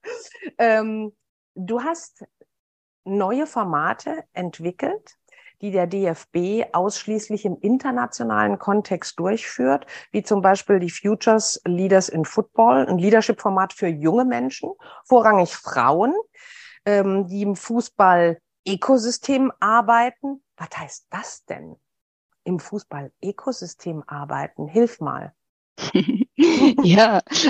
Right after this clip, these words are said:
Speaker 2: also danke für die Zusammenfassung. Äh, das war natürlich auch ein, ein Weg, den ich begangen bin,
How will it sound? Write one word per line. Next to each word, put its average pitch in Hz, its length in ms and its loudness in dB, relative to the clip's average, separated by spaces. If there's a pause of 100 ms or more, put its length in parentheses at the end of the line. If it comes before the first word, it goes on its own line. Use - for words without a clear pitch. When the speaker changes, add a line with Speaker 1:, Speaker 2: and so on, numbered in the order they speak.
Speaker 2:
also 220 260 4
danke 233 360 4
für 226 160 0
die 214 140 -2
Zusammenfassung. 202 1000 2 (380)
Äh, 202 320 4
das 196 340 -2
war 208 140 -2
natürlich 226 640 -2
auch 190 300 -4
ein, 190 500 0
ein 190 280 -2
Weg, 269 460 2
den 214 260 0
ich 202 140 -8
begangen 214 760 2
bin, 226 340 2